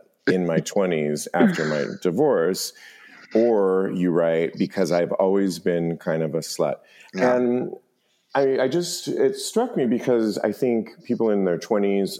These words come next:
Speaker 1: certainly any time, um, is,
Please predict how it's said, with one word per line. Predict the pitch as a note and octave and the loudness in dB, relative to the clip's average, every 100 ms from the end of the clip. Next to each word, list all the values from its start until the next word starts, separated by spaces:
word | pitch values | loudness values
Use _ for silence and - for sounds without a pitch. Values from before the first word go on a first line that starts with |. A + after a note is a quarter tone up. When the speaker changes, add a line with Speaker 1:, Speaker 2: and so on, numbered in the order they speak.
| - | -8
Speaker 1:
certainly | - F2+ E2+ E2 D#2+ D#2+ D2+ _ _ - | -4 -2 -2 -2 -2 -2 -6 _ _ -6
any | F#2+ G#2 | -2 -2
time, | - D#2+ D2+ D2 D2+ D2 _ - - _ - | -4 -6 -4 -4 -6 -10 _ -20 -20 _ -4
um, | G#2 G2 F#2+ - | -2 0 -2 0
is, | A#2+ A2 - - | 0 0 -4 -12